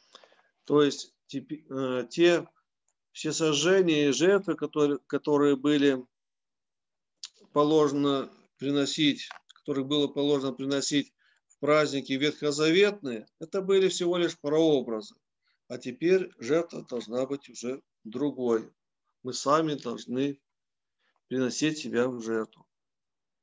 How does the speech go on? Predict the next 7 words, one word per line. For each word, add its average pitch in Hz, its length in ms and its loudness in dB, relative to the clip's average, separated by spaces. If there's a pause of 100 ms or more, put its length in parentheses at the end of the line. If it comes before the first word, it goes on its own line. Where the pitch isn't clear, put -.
(1600)
Для 131 140 -2
нас 156 260 4
Господь 147 640 0
примером. 123 540 -6 (640)
Пасха 175 480 2
наша, 156 480 0
заны 127 640 -2